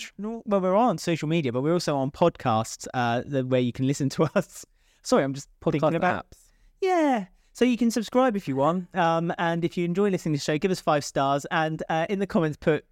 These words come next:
Speaker 1: "Your D is fire."
Speaker 2: Mm.
Speaker 1: And, uh, if you want to watch this as a video format, then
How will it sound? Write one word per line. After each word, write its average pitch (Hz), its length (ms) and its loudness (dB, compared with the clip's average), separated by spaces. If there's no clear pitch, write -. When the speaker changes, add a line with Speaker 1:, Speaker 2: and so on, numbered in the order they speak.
Speaker 1:
"Your 147 240 0
D 151 400 2
is 139 160 -2
fire." 123 460 0
Speaker 2:
Mm. 113 340 -18
Speaker 1:
And, 180 520 2
uh, 156 300 2
if - 180 -6
you 170 160 0
want 160 200 2
to 147 100 -2
watch 180 360 2
this 127 280 -2
as 139 160 -2
a 143 40 0
video 143 380 2
format, 123 460 -2
then 135 180 0